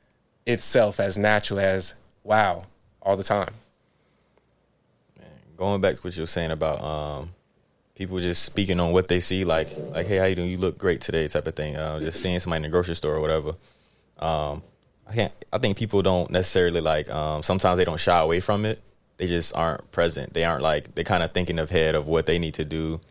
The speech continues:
Speaker 2: and, like, kinda just so strictly thinking about, um, what they're doing. They don't really see the people next to them. They don't really notice the things that, you know what I'm saying, that could catch their attention that somebody might need to hear, or maybe they need, just need to express themselves to them, not, like, what they see. So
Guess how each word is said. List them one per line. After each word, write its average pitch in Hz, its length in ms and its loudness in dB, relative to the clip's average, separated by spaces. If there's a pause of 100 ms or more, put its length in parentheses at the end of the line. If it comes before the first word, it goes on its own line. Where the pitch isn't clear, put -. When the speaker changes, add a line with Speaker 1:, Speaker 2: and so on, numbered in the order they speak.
(160)
Speaker 2:
and, 76 220 -4
like, 76 180 -2
kinda 85 200 0
just 80 180 -4
so 82 180 0
strictly 82 560 -4
thinking 85 300 -4
about, 76 380 0 (520)
um, 71 440 -2 (800)
what 82 160 -2
they're 87 140 4
doing. 82 220 2
They 85 80 4
don't 87 120 2
really 85 160 0
see 85 460 -2
the 82 100 -6
people 85 260 -4
next 80 280 0
to 78 60 -2
them. 73 80 -4
They 82 60 2
don't 82 140 2
really 82 160 0
notice 82 640 0 (140)
the 73 240 -6
things 82 560 -4
that, 73 260 0 (300)
you 85 80 -12
know 82 60 -2
what - 20 0
I'm 82 60 0
saying, 82 100 -2
that 80 100 0
could 90 180 2
catch 85 160 2
their 85 100 0
attention 82 260 -2
that 80 120 0
somebody 82 260 2
might 80 300 -2 (240)
need 87 160 -6
to 82 80 -2
hear, 92 260 4
or 76 300 0
maybe 80 360 -2
they 87 180 2
need, 90 100 0
just 82 120 -4
need 80 100 -6
to 73 60 -4
express - 400 0
themselves 85 460 0
to 98 140 2
them, 80 120 -2
not, 76 100 0
like, 67 180 -2
what 85 160 -2
they 80 120 0
see. 85 280 -2
So 78 300 0